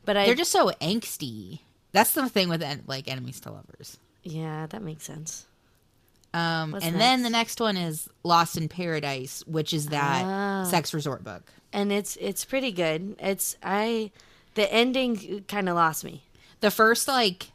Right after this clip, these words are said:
Speaker 2: less than half of it.
Speaker 1: Yeah.
Speaker 2: <laughs>
Speaker 1: Yeah, le-, definitely less than half of it.
Speaker 2: I love, and I know that this is technically, I think, the second book in this. Yeah, it is the second book in the series.
Speaker 1: I think
Speaker 2: And
Speaker 1: too.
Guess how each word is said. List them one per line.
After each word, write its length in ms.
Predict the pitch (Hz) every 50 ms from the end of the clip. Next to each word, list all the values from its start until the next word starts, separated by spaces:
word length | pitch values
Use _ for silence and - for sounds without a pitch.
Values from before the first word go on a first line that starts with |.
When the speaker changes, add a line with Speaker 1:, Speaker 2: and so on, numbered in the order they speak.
| _ _ -
Speaker 2:
less 240 | 170 190 190 202 -
than 140 | - 170 160
half 300 | 156 156 143 139 139 -
of 100 | 143 127 127
it. 180 | 107 80 - -
Speaker 1:
Yeah. 380 | 208 160 156 160 156 156 151 - -
Speaker 2:
<laughs> 60 | - - - 427 - - 277 -
Speaker 1:
Yeah, 360 | 156 156 156 160 160 160 160
le-, 280 | 160 170 180 185 175
definitely 580 | 175 185 190 196 190 - 208 190 180 185 180 175
less 280 | 170 165 165 160 - -
than 160 | 170 156 160
half 320 | 165 156 147 151 - -
of 120 | 156 151 156
it. 220 | 147 147 - 190 _ _ _ _ _ _ _ _ - - - - - - - - - - - - _ -
Speaker 2:
I 160 | 196 196 196
love, 400 | 185 180 180 180 190 196 190 180 - -
and 100 | 240 247
I 120 | 254 254
know 180 | 233 233 254 285
that 260 | 359 381 277 165 175 185
this 160 | 262 - -
is 100 | - -
technically, 500 | - 214 196 - 247 233 - - 214 175
I 80 | 165 175
think, 200 | 180 180 180 -
the 80 | 156
second 420 | - - 131 131 - - 156 147 151
book 220 | 160 147 139 -
in 100 | 139 131 135
this. 200 | - - - -
Yeah, 220 | - 147 143 127 131
it 100 | 139 147
is 140 | 143 143
the 80 | - 151
second 320 | - - 139 135 139 135
book 120 | 139 139 - -
in 80 | 147 151
the 60 | 143
series. 520 | - - 50 50 - - - - - - _ _ _ _ _ _ _ _ _ _ _ _ _ _ _ -
Speaker 1:
I 120 | 214 214
think 320 | 208 247 247 269 294 294 185
Speaker 2:
And 240 | 175 170 165 160
Speaker 1:
too. 540 | 156 202 202 202 202 202 202 196 190 196 -